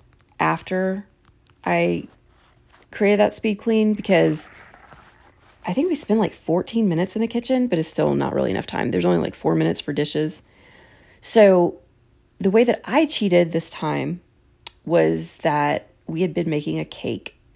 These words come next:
and there were cake parts everywhere 'cause I was trying to do, like, these little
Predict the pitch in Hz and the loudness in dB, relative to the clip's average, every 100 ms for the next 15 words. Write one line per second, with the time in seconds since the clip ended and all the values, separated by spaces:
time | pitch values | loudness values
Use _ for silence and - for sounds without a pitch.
0 | _ _ - 151 151 139 131 - - 143 | _ _ -8 -4 -4 -4 -6 -8 -4 -4
1 | 139 - 151 - - 143 - - 127 - | -6 -8 -8 -8 -8 -6 -6 -6 -6 -8
2 | - - 151 - 165 156 143 127 131 135 | -10 -8 -8 -6 -6 -4 -2 -4 -4 -4
3 | 147 151 147 | -2 0 -2